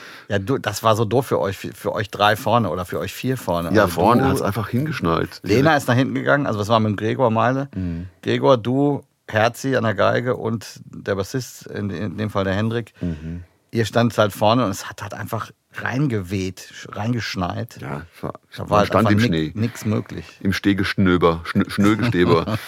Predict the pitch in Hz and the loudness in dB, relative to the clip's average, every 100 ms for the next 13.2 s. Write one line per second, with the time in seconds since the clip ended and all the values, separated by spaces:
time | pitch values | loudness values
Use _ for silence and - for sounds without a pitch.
0 | - - - - 113 104 117 123 117 127 | -8 -8 -12 -4 0 0 2 2 4 2
1 | 113 - - 110 104 95 113 101 107 - | 2 -8 2 4 6 6 4 4 4 2
2 | - - - 101 101 131 120 98 87 82 | -2 -16 0 4 4 2 2 4 4 2
3 | 85 82 90 87 85 - 101 101 101 87 | 0 0 -2 2 0 4 4 6 4 2
4 | 104 - - 85 87 82 92 87 85 87 | -4 -8 -6 -2 0 0 -2 -2 -2 -2
5 | 85 82 90 107 107 - 85 - 87 87 | -2 0 0 0 0 -2 -2 -4 0 2
6 | 95 90 - - 85 82 85 95 101 107 | 2 0 -2 -2 -2 2 0 0 0 -2
7 | 95 - 98 101 98 107 101 98 - 101 | -2 -6 -6 -6 -8 -4 -2 0 0 -2
8 | 107 123 - - - 120 117 - 90 113 | -4 -8 -10 -20 -2 2 2 0 -4 -2
9 | 110 92 85 - - 85 - 90 90 98 | 0 -2 -6 -10 -10 -6 0 2 2 0
10 | 92 85 117 107 90 - 92 85 87 - | -2 0 0 0 -2 -4 -4 -4 -4 -4
11 | 85 85 87 87 87 95 92 - - 85 | -2 0 -2 -4 -6 -2 -4 -4 -8 -6
12 | 95 82 123 - 135 92 90 - 85 85 | -4 -2 -4 -2 -2 0 -2 -2 -4 -2
13 | 87 82 | -4 -6